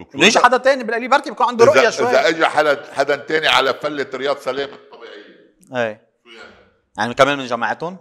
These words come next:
Speaker 2: ليك ما راحت هيدي وزارة حسان دياب؟
Speaker 1: مم.
Speaker 2: وجابوا بال-، بالصورة الطبيعية حكومة نجيب ميقاتي. وينها؟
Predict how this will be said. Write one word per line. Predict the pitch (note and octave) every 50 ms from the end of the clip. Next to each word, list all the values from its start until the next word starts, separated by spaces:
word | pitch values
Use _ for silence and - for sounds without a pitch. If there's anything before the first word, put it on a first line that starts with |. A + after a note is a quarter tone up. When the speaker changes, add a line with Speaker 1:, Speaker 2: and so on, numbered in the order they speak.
| _ _ _ _
Speaker 2:
ليك | G2 G#2+ B2 - -
ما | F#2 F#2+
راحت | A2+ A2+ - G2+ - F#2+
هيدي | G2+ G2 F#2+ F2 E2
وزارة | E2 E2 _ F#2 F2+ - -
حسان | - F#2+ _ _ F2+ E2+ E2+ E2+
دياب؟ | E2+ F2+ F#2 G#2 A#2 - _ _ _ _ _ _ _ _ _ _ _ _ _ _ _ _ _ _ _ _ _ _ _ _
Speaker 1:
مم. | A#2+ A#2+ A2 G#2+ G#2+ A2+ _ _
Speaker 2:
وجابوا | E2+ D#2+ E2 G2+ A2 A2 F#3+ F2+
بال-، | - - - - - -
بالصورة | - - - - G2 G2
الطبيعية | F#2+ - - E2+ F2 F#2 F#2+ F#2+ F2
حكومة | - - - - F2+ E2 D#2+ - _ -
نجيب | D2+ D#2 D#2 D2 D2
ميقاتي. | D#2+ D2 C#2+ C#2 - _ _ _ _ _ _ _ _ _ _ _ _ _ _ _ _ _ _ _ _ _ _ _
وينها؟ | - - E2+ E2 D#2+ D#2+ D2+